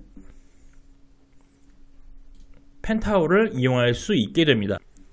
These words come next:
일단 이 과정이 뭘 한 것인지는 나중에 자세히 말씀을 드릴 거고 지금 당장은 설치 과정에 대해서만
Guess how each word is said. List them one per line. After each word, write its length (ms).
일단 580
이 300
과정이 920
뭘 340
한 240
것인지는 800
나중에 440
자세히 420
말씀을 440
드릴 200
거고 500
지금 400
당장은 580
설치 480
과정에 400
대해서만 880